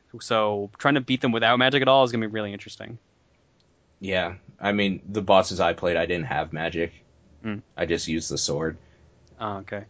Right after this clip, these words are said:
Speaker 2: The Centaur Knight's super easy. The, the Minotaur's easy too. The Manticore's a bitch. Okay, we'll get to that now, I guess.
Speaker 1: Yeah.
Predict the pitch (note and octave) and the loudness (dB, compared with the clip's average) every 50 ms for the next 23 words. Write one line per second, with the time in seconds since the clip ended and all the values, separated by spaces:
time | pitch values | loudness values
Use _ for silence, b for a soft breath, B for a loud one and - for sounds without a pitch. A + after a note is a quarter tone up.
0 | _ - F#2+ F2+ - - G#2 G#2 G2+ - G#2 G2 G2 G2 F#2+ F2+ E2 - - - | _ -8 -6 -2 2 4 4 4 4 6 6 6 8 6 6 4 2 0 -2 0
1 | - F2+ E2+ E2 F#2 F2 E2+ F2 F2 E2+ E2 E2+ E2 E2 E2 E2+ F2 - - - | 0 0 0 0 2 2 2 2 2 2 2 2 2 2 2 0 -2 -2 -6 -12
2 | _ _ _ _ _ - - - _ - G#2 F#2 F#2+ F#2+ G2 G2+ F#2 - F#2+ F#2 | _ _ _ _ _ -20 -20 -20 _ -10 -6 -2 0 2 2 2 2 0 0 0
3 | F2 D#2+ - E2+ E2 - D#2+ D#2 - - E2+ F2+ F2+ G2 G#2 G#2 A#2 C#3 C#3 E3 | 0 0 0 -2 -2 -2 -4 -4 -2 0 0 4 6 6 6 6 6 6 6 4
4 | - - E3 D3+ C#3+ - - - G2 - - F#2 F2 F2 F2 - - F#2 - - | 6 6 6 6 6 4 0 -4 -8 -4 -2 0 0 0 -2 -4 -10 -10 -2 0
5 | A#2 A2 - A2 G#2 G#2 G#2+ G#2 C3+ C3+ C3 - A2+ F2+ F2 E2 E2 D2+ - - | 2 2 4 2 2 2 2 2 4 2 4 2 2 2 4 4 2 2 -2 -6
6 | - E2 D#2+ D#2 D2 D2+ - - - E2+ E2+ - - C#2+ - - - A#2 G#2 F#2 | -10 -8 -8 -6 -6 -6 -8 -8 -8 -8 -8 -8 -8 -8 -8 -8 -6 -8 -8 -8